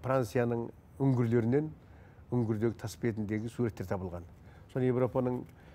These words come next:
мәдениеттанушы ғалымдары қалай, ә, жариялады дегенде бұл, бұл ерек-, шынында ерекше дүниелер болды. Өйткені ол суреттер біздің дәуірімізден бұрынғы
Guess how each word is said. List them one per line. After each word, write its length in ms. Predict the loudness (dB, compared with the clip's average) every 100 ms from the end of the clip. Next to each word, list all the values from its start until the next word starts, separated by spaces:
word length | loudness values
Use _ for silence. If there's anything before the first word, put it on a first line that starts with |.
| -4 0
мәдениеттанушы 640 | 2 2 2 -2 0 0
ғалымдары 320 | 0 0 -2 0
қалай, 240 | 0 0
ә, 880 | -2 -8 -8 -8 -8 -6 -4 -4 -2
жариялады 320 | 0 2 2 0
дегенде 280 | -2 -2
бұл, 240 | -2 -4 -6 -12 -20 -20 -20 -20 -16
бұл 240 | -6 0 4
ерек-, 240 | 4 2
шынында 320 | 0 2 4
ерекше 220 | 4 4 2
дүниелер 400 | 2 2 -2 -6
болды. 240 | -8 -4
Өйткені 380 | -2 -2 -2 0
ол 180 | 0 -2
суреттер 420 | -2 -2 -2 -6
біздің 360 | -4 -4 -4 -2
дәуірімізден 640 | 0 2 2 0 0 -2 0
бұрынғы 500 | 0 0 0 -2